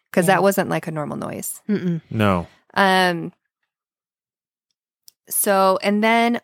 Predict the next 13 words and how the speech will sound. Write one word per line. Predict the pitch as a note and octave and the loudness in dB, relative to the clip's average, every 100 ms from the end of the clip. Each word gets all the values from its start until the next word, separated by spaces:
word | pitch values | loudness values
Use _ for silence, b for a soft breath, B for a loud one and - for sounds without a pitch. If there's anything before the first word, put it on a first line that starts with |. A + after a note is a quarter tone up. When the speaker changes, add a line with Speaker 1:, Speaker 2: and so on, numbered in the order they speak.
| - | -2
Speaker 1:
I | F#3+ | 2
also | G3 G#3 - A3 G#3+ | 2 2 0 0 0
felt | - F#3 F3+ F3+ - - - - _ _ _ _ _ _ - | 0 0 2 0 -6 -10 -10 -12 _ _ _ _ _ _ -6
like | F3+ F3 E3+ - - | 2 4 2 -2 -2
there | F3 | 0
was, | E3+ | 0
like, | E3 - | -2 -6
a | - | -6
feather | - E3 F#3 G#3+ A#3 - | -2 -2 0 0 -2 0
brushing | F#3+ - F#3+ F3 | 0 0 -2 -2
up | - | -2
my | E3+ E3 | -2 0
arm, | D#3 D#3+ G#3+ | 0 0 -2